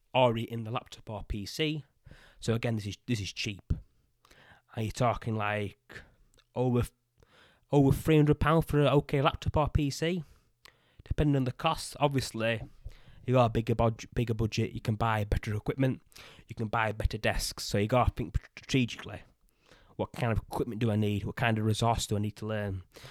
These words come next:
And also, this is where it comes to reading books as well. A lot of books online, some of them you can get for note. If you've got a Kindle subscription, you can find some stuff on podcasting,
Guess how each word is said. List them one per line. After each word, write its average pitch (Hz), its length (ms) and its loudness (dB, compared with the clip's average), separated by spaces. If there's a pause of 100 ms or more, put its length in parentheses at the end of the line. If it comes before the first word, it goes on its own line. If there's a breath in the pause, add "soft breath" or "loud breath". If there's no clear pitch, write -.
(160 loud breath)
And 120 140 0
also, 127 240 0
this 117 80 -4
is - 20 -10
where 117 140 -4
it - 80 -16
comes 117 240 -10
to 110 100 -10
reading 110 260 -2
books - 300 2
as 98 140 -8
well. 98 300 -10 (1080 soft breath)
A 113 80 -2
lot 139 220 2
of 143 160 0
books - 280 0
online, 110 680 -2 (1040 soft breath)
some - 180 4
of 127 80 4
them 113 80 2
you 110 80 0
can 110 60 -2
get 110 260 -8
for 117 60 -4
note. 104 360 0 (120)
If 107 60 -10
you've 113 80 0
got 123 180 4
a - 120 -14
Kindle 120 280 2
subscription, - 720 -6 (540 loud breath)
you 113 100 -6
can 113 100 -6
find 123 240 2
some 120 220 0
stuff - 360 -2
on 107 180 0
podcasting, 113 760 0